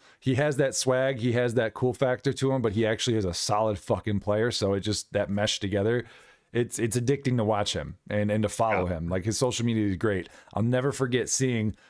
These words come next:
Speaker 1: when he was warming up for, uh, not the last game where they got eliminated.
Speaker 2: Buffalo game?
Speaker 1: Yeah, it was the one before. And he
Speaker 2: Spin throw?
Speaker 1: Oh my God.
Speaker 2: That's an Ohio State thing, bro.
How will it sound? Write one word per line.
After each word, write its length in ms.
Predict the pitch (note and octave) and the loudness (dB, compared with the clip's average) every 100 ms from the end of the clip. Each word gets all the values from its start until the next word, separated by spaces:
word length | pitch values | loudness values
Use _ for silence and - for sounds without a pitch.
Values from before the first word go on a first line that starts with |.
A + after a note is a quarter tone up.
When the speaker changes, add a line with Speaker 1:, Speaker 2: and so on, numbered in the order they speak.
| _ - | _ -6
Speaker 1:
when 180 | A#2 A2+ | -2 0
he 100 | A#2 | 0
was 140 | G2+ | 0
warming 380 | G2 A#2 B2 A#2+ | 0 0 0 0
up 180 | A2+ - | 0 -2
for, 380 | - G2+ G2+ | 0 2 2
uh, 380 | F2+ F#2+ F#2+ F#2 F#2 | 0 0 0 0 -2
not 220 | B2+ C3 C3+ | -2 -2 0
the 60 | |
last 400 | A#2 A#2+ B2 - | 2 2 2 0
game 320 | A#2 G#2 G2 | 0 2 2
where 100 | G2+ | 2
they 100 | G#2 | 2
got 140 | G2+ G2+ | 0 0
eliminated. 400 | G#2 A2+ A2+ G2+ | 2 2 2 4
Speaker 2:
Buffalo 160 | A#2 | 4
game? 320 | A2 A#2 A#2+ B2 - - | 4 4 4 0 -6 -4
Speaker 1:
Yeah, 120 | C3 | 0
it 20 | |
was 140 | A2+ A2 | 0 0
the 60 | |
one 140 | A#2 B2+ | 0 0
before. 380 | A#2+ C3 B2 A2 | -2 0 0 2
And 160 | G2+ | 0
he 80 | A2+ | 2
Speaker 2:
Spin 200 | C3 B2+ | 2 2
throw? 340 | B2+ C3+ C#3+ C#3+ - | 2 4 4 0 -2
Speaker 1:
Oh 300 | C#3 C#3+ C3 | 0 2 0
my 220 | A2 F#2 | -2 -2
God. 420 | F2+ A2 G#2+ F2+ | 0 0 0 0
Speaker 2:
That's 100 | E3 | 0
an 40 | A3 | 2
Ohio 320 | F3+ E3 D#3 | 4 6 4
State 320 | - C#3 E3+ | 4 2 2
thing, 240 | - G2+ F2 | 2 2 2
bro. 320 | F2 F2+ | 2 2